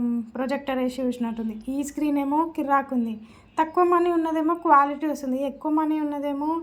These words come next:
అసలు క్వాలిటీయే రావట్లేదు. నాకు అసలు ఎందుకు ఇట్లా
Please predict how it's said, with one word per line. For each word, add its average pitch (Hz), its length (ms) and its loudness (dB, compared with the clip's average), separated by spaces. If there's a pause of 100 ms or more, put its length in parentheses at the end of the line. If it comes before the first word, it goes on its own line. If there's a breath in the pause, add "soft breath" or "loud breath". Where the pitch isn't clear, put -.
(340 loud breath)
అసలు 330 180 0
క్వాలిటీయే 294 720 2
రావట్లేదు. 269 480 4
నాకు 262 180 -8
అసలు 269 360 -4 (460 loud breath)
ఎందుకు 320 460 -2
ఇట్లా 320 360 0